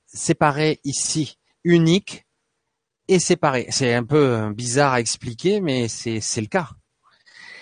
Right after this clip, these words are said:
Imaginez un Dieu qui fait l'expérience, moi, souvent je l'explique comme ça, et il se fragmente, il fait l'expérience de la dualité en se fragmentant en des milliards de petites particules.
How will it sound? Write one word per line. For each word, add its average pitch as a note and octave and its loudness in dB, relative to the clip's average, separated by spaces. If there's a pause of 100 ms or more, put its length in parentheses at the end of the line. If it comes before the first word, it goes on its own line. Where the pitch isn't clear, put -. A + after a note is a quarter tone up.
(280)
Imaginez C#3 4
un C#3+ 8
Dieu C#3 4
qui - -8
fait - 0
l'expérience, C3 2 (420)
moi, G2 -8
souvent B2+ 2
je A2 -4
l'explique A2+ -4
comme A#2 0
ça, A2+ 0 (320)
et A#2+ 0
il B2+ 2
se - 4
fragmente, D#3 2 (560)
il C3 -2
fait G#3+ 6
l'expérience E3+ 4
de D#3+ 6
la C#3 8
dualité D#3 2
en E3+ 4
se D#3 0
fragmentant D3+ 2
en C3 0
des A2+ 2
milliards C#3+ 4
de B2+ 2
petites - -4
particules. A#2+ -2